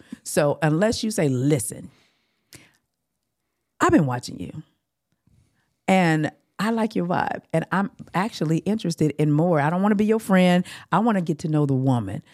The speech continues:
You say something else like that to me, at that point, I can make a informed decision. If you don't, "Come on, friend, you wanna go walking with me, friend? Friend, can you, um, can you come look at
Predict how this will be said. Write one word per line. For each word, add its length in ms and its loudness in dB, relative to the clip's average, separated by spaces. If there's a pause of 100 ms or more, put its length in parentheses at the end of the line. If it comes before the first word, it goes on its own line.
(300)
You 120 0
say 180 -4
something 220 0
else 220 0
like 300 0
that 220 -2
to 80 -6
me, 240 -4 (920)
at 180 -2
that 200 4
point, 240 -2
I 100 2
can 160 0
make 220 0
a 160 0 (320)
informed 460 0
decision. 540 -4 (260)
If 160 0
you 140 0
don't, 520 -2 (1080)
"Come 160 -4
on, 100 2
friend, 220 2
you 80 4
wanna 140 4
go 100 2
walking 280 0
with 100 0
me, 80 2
friend? 440 -2 (640)
Friend, 300 2
can 140 2
you, 200 2
um, 220 0
can 260 0
you 80 6
come 320 0
look 220 -2
at 120 2